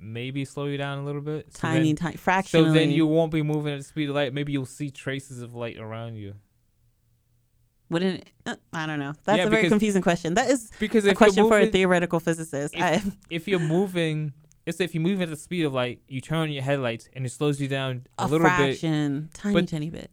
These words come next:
Speaker 1: yeah, but now you're not moving at the speed of light. You're moving at a, almost the speed of light.
Speaker 2: Yeah, but the human eye can't pr-, you, I don't, w-, we've never been in that situation. I couldn't describe it to you, right? Because the thing is,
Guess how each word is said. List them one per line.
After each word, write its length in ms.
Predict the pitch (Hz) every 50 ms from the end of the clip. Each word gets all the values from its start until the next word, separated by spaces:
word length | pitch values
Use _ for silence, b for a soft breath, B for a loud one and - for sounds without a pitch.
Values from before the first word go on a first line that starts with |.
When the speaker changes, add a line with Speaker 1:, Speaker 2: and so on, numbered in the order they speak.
| _ _
Speaker 1:
yeah, 120 | 196 190
but 180 | 165 151 160 151
now 200 | 151 165 170 180
you're 140 | 185 175 170
not 120 | 160 139 143
moving 300 | 160 185 180 165 151 151
at 140 | 143 139
the 60 | - 127
speed 240 | - - 143 131
of 80 | 127 117
light. 360 | 127 147 165 143 110 - - _ _ _
You're 140 | - 117 131 139
moving 400 | 151 160 156 151 151 147 139 - -
at 140 | 135 143 139
a, 120 | 135 131 135 _ _ _ _ _ _ _ _ _ _ -
almost 380 | 147 170 185 165 156 143 135 -
the 80 | 135
speed 240 | - - 135 131 123
of 120 | 120 113
light. 200 | 117 110 107 - B B B B B
Speaker 2:
Yeah, 240 | - 196 254 311 277
but 160 | 233 226 233
the 40 | 240
human 260 | 233 269 269 269 240
eye 300 | - - 214 220 214 202
can't 340 | 196 - - - - - -
pr-, 180 | - 190 180 147
you, 140 | 113 208 202 - _ - _ _ _ _ _ -
I 120 | 180 185
don't, 140 | 196 196 - - 190
w-, 140 | 226 208 -
we've 140 | 226 247 277 285
never 200 | 302 285 294 233
been 100 | 233 226
in 60 | 220
that 120 | 220 226
situation. 440 | - 226 - 202 190 180 185 - 147
I 40 | 220
couldn't 200 | - - 320 302
describe 340 | 262 269 - - 214 214 214
it 60 | 214 -
to 80 | 190
you, 80 | 175 170
right? 140 | 180 185 180
Because 220 | 196 190 196 185
the 80 | 185 175
thing 160 | 208 208 208
is, 200 | 202 196 190